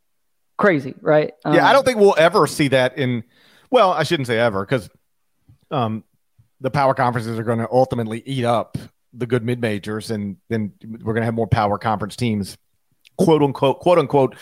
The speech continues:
Speaker 2: power conference teams than ever. So may-, may-, I'd be, I'd be, I don't, I would be surprised if somebody could tell me that the first round of an entire N B A draft has been nothing but power conference players before.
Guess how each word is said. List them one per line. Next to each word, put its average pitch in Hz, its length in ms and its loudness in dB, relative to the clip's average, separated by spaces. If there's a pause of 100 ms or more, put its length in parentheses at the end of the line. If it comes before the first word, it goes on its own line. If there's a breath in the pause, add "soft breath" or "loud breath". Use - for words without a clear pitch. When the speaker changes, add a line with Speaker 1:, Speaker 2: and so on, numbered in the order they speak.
(180 loud breath)
Speaker 2:
power 143 220 2
conference 123 340 -2
teams 127 280 0
than 107 140 0
ever. 131 320 2 (400 loud breath)
So 131 460 2 (120)
may-, 147 240 0
may-, 143 300 0 (120)
I'd 185 160 2
be, 220 180 4 (220)
I'd 185 140 0
be, 226 160 4
I 196 220 2
don't, 226 160 2
I 208 100 2
would 214 160 -6
be 214 100 0
surprised 151 640 2
if 139 80 -2
somebody 135 500 2
could - 200 -6
tell 135 180 4
me 120 280 -2 (320 soft breath)
that 131 260 2
the 123 80 -4
first 143 280 -2
round 135 200 2
of 110 60 -6
an 120 60 -2
entire 120 360 0
N 123 100 -4
B 117 140 -2
A 110 60 -4
draft 107 280 -2
has 107 80 -8
been 110 160 -4
nothing 110 280 -6
but 98 120 -12
power 101 220 -2
conference 87 320 -12
players 80 300 -10
before. - 380 -20